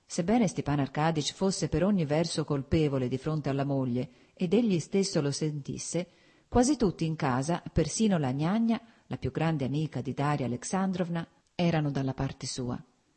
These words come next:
«E allora?» disse con aria afflitta. «Andate da lei, signore, dichiaratevi ancora colpevole, forse Iddio lo concederà.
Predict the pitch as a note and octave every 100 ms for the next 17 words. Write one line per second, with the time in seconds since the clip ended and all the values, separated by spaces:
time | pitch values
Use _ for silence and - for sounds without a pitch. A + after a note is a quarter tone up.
0 | _ _ _ _ _ _ _ - G3 G3
1 | A3 C4 C#4+ C4+ - - _ _ _ _
2 | D3 C#3 - C3+ C3+ B2+ B2+ - B2 A#2+
3 | - A#2+ - _ _ _ _ - B3 C4
4 | B3+ G#3+ G3+ G3+ F#3+ F3 - F3 F3 D#3+
5 | D3+ D3 F3+ F#3+ F#3 F#3 F#3+ F3 E3+ F3+
6 | F3 E3 E3 D3+ E3+ D#3 C#3+ C3 - _
7 | _ - A#3+ G#3+ - F#3+ E3 D3 E3+ D#3
8 | C#3+ D3+ C#3 D3 C3 B2+ G2+